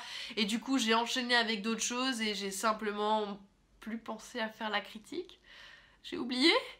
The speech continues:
Et puis en même temps j'ai vu aussi les critiques des autres qui avaient l'air hyper emballés par ce film, pendant que moi, bah, j'ai pas trouvé ça génial. Ça m'a pas transcendé. J'attends pas forcément la suite avec impatience non plus.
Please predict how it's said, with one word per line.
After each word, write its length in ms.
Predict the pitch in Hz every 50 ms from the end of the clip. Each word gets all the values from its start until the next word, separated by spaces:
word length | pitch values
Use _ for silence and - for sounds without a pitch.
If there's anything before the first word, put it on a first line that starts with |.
| - - - - - -
Et 100 | - 262
puis 140 | 226 - -
en 60 | 277
même 160 | 269 269 262 254
temps 160 | 381 427 440 415
j'ai 100 | 349 277
vu 180 | 277 294 302 294
aussi 240 | 277 285 - 359 339
les 120 | 302 247
critiques 320 | 254 269 269 277 302 254 240
des 240 | 277 285 262 254
autres 160 | 330 415 440 -
qui 100 | - 285
avaient 140 | 269 254
l'air 180 | 247 247 247 - -
hyper 400 | 294 320 330 330 349 330 339 330
emballés 320 | 330 294 311 302 294 320 320
par 220 | 320 294 277 269
ce 100 | - 294
film, 240 | 277 277 - 359 494 -
pendant 240 | - 254 240 240 233
que 100 | 233 -
moi, 180 | 233 262 285 277
bah, 180 | 247 220 208
j'ai 160 | 196 202 214 214
pas 180 | - 226 220
trouvé 380 | 220 - - - 214 214 214 208
ça 240 | - - 226 226 220
génial. 420 | 226 233 220 240 254 294 349 370 285 - - - - - - - - - - _ _ _ _ _ _ _ _ -
Ça 80 | - -
m'a 100 | 202 190
pas 240 | 202 - 196 180 202
transcendé. 880 | - - - 208 214 - 240 220 226 214 240 240 240 262 - - - - _ _ - - - - - _ - - - - - - - - - -
J'attends 340 | 208 202 202 196 208 202 202
pas 200 | 202 226 233 269
forcément 540 | 269 302 294 294 - - 311 285 302 320 320
la 140 | 330 311 277
suite 340 | - - 320 349 349 359
avec 280 | 339 320 311 311 311 320
impatience 680 | 302 302 302 311 285 285 - 311 320 311 277 269 -
non 160 | 285 294 277
plus. 340 | 233 254 262 285 311 339 381